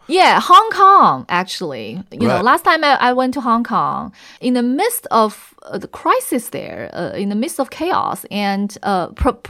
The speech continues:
Speaker 1: the professors, my former professors teaching Chinese University of Hong Kong, and he said, "The applications from P R C are just keep piling up." So they,
Speaker 2: Yeah.
Speaker 1: they have, they have this, uh, increasing number of applications from China.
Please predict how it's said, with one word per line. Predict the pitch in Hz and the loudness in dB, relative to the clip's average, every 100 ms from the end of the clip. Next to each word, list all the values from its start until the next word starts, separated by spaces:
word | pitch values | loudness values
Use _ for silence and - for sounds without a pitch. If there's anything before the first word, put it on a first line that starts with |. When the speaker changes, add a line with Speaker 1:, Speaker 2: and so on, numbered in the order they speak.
| - | -8
Speaker 1:
the | 220 | -6
professors, | - 220 320 - 165 120 - | -6 -2 -2 -2 -6 -8 -6
my | 214 247 415 | -2 0 0
former | 294 247 208 | 0 -2 -2
professors | - 185 175 185 - - | -4 -8 -6 -8 -10 -10
teaching | - 294 311 214 180 | -6 -6 -4 -4 -4
Chinese | 190 214 196 196 | -6 -4 -2 -4
University | 196 175 180 | -6 -6 -8
of | 190 | -8
Hong | 170 185 | -8 -8
Kong, | - - - - - - | -8 -8 -12 -18 -18 -4
and | 247 240 | -2 0
he | 339 392 | 0 0
said, | - 214 170 - - - - | 2 0 0 -6 -20 -18 -6
"The | - - | -4 -4
applications | 294 - - 359 359 247 214 | -6 -8 -8 -6 -4 -2 -2
from | - 214 202 | -4 -4 -4
P | - 220 | -4 -4
R | 190 175 | -4 -6
C | - 214 196 156 - | -8 -8 -6 -6 -8
are | 180 | -10
just | - 240 233 - | -8 -8 -8 -10
keep | - 247 - | -12 -14 -14
piling | - 196 190 175 156 | -12 -8 -6 -8 -8
up." | 190 - - - | -8 -8 -12 -16
So | - 214 | -8 -6
they, | 175 202 | -2 -2
Speaker 2:
Yeah. | 202 - | -2 -6
Speaker 1:
they | 202 | -8
have, | 226 214 202 - _ - - _ | -2 -2 -2 -6 _ -20 -20 _
they | 226 220 | -8 -4
have | 233 220 | -4 -4
this, | 202 196 - | -4 -6 -8
uh, | - | -6
increasing | 180 190 226 226 196 | -6 -6 -8 -6 -6
number | 170 196 151 | -6 -6 -8
of | 160 | -8
applications | - 185 180 180 - - - | -8 -8 -12 -14 -14 -16 -16
from | - 185 | -14 -12
China. | 208 - - | -12 -12 -14